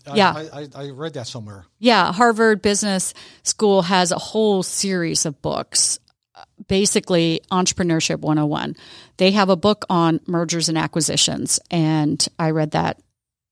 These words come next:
Speaker 2: several times. I also watched webinars. So much of this is available basically for free. There's a ton of webinars available. And so I watched webinars on, honestly, this is h-, h-, what,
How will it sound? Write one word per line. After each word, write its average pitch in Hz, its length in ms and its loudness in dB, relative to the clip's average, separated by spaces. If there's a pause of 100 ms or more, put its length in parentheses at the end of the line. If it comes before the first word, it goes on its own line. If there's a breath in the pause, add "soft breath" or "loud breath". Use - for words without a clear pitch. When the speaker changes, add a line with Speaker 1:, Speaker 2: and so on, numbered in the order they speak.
(200)
Speaker 2:
several 165 380 0
times. - 580 -4 (640 loud breath)
I 175 420 2
also 180 300 2
watched 165 440 -2
webinars. 160 680 -2 (220)
So 302 320 2
much 330 280 2
of 311 140 -6
this 247 180 0
is 220 140 -2
available 185 880 -2 (440)
basically 247 540 0
for 170 160 -6
free. 220 340 -2 (560)
There's 247 240 2
a - 60 -4
ton - 400 -2
of 214 100 -2
webinars 160 540 -2
available. - 500 -4
And 185 160 -2
so 196 220 2
I 196 180 2 (540 loud breath)
watched 247 240 2
webinars 247 440 4
on, 208 220 -2
honestly, 247 480 4
this 220 220 0
is 254 200 -2 (140)
h-, 196 80 -10 (160)
h-, 196 380 -8
what, 208 420 0